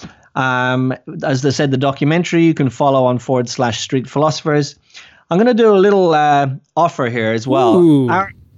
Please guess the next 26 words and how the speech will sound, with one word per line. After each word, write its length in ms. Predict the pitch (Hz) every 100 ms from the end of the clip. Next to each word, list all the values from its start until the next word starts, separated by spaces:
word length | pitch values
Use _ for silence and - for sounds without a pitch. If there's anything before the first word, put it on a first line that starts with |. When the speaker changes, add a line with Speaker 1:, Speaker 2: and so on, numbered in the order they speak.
| _
Speaker 1:
uh, 360 | 156 165 170 147
<laughs> 60 |
for, 340 | 147 170 160 147
for, 280 | - 170 156
for 100 | 160
you, 400 | 160 165 170 143
for 120 | 165
you 120 | 160
listeners. 380 | 165 160 131 117
So 180 | 170 160
if 80 |
you're 160 | 180 254
excited 460 | 220 - 190 202 208
about 240 | 175 147
using 260 | 156 160 135
video, 320 | 135 139 147
you 160 | 139
wanna 220 | 135 156 151
be 100 | 151
able 140 | 143
to 120 | 143
create 280 | 131 143 139
regular 300 | 139 139 139
videos, 440 | 131 139 135 135
relationship 480 | 123 135 135 131 135
videos, 460 | 127 131 131 127